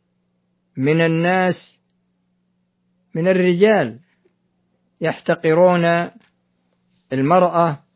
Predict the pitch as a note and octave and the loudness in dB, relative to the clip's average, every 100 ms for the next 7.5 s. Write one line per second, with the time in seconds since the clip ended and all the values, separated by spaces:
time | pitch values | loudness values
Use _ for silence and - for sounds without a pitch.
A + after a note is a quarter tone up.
0 | _ _ _ _ _ _ _ _ - G3+ | _ _ _ _ _ _ _ _ -4 0
1 | B3+ G3 G3+ F#3+ F#3 F3 F3 - - - | 2 2 0 0 0 -2 -2 -2 -4 -2
2 | F3 A3+ C4 F3 C3+ C3 G#2+ - F3+ E3 | 0 2 4 2 2 -2 -4 -2 0 0
3 | C3+ A2 G#2 - _ _ _ _ - _ | 0 -6 -10 -16 _ _ _ _ -20 _
4 | _ _ _ _ _ _ _ _ _ - | _ _ _ _ _ _ _ _ _ -6
5 | B2+ C#3+ F3 G3 E3+ D3+ D#3 C3 E3 F3+ | -2 2 2 2 0 -2 -8 -6 -2 0
6 | E3+ D#3 D3 D3 D3 C#3+ E3 E3 D3+ C#3+ | 0 0 -2 -2 -2 -2 0 0 -2 -2
7 | D#3 E3 F3+ F#3+ | 0 0 0 -4